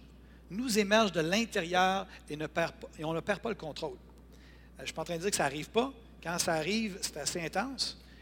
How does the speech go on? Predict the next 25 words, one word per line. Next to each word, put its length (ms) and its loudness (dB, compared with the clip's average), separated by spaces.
Et, 240 -2
euh, 260 2
on 200 -2
accueille 280 -2
ça 340 4
comme 200 -10
étant 240 -4
l'œuvre 320 8
de 60 4
l'Esprit. 460 -4
Et 260 0
quand 80 4
les 80 2
gens 120 4
sont 120 4
remplis 220 4
du 60 -2
Saint-Esprit, 380 -2
il 40 2
y 20 4
a 40 4
toutes 180 -4
sortes 260 0
de 60 -4
réactions. 360 -4